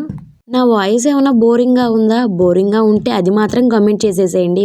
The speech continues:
ఓకేనా? మీకు బ్యాడ్ కానీ గుడ్ కానీ ఏదైనా కామెంట్ చేయండి ఫ్రెండ్స్, ఓకేనా? ముందుగా అయితే వీడియోలోకి అయితే వెళ్ళిపోదాం. ఈ వీడియో వచ్చేసరికి అయితే గురువారం తీశాను.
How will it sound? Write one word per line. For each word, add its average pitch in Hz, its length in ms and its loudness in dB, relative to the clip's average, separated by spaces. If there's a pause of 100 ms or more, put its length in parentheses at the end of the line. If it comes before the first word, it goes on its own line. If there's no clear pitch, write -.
ఓకేనా? 190 440 -2
మీకు 208 360 -4
బ్యాడ్ 190 400 -4
కానీ 269 240 -2
గుడ్ 269 240 -2
కానీ 254 280 -2
ఏదైనా 214 380 0
కామెంట్ 233 320 -2
చేయండి 214 240 -2
ఫ్రెండ్స్, 202 340 -4 (640)
ఓకేనా? 208 500 -2 (180)
ముందుగా 214 420 0
అయితే 277 300 0
వీడియోలోకి 196 480 0
అయితే 180 180 -2
వెళ్ళిపోదాం. 180 560 -2 (680)
ఈ 247 180 2
వీడియో 285 280 2
వచ్చేసరికి 247 560 0
అయితే 247 220 0
గురువారం 190 520 0
తీశాను. 185 520 -2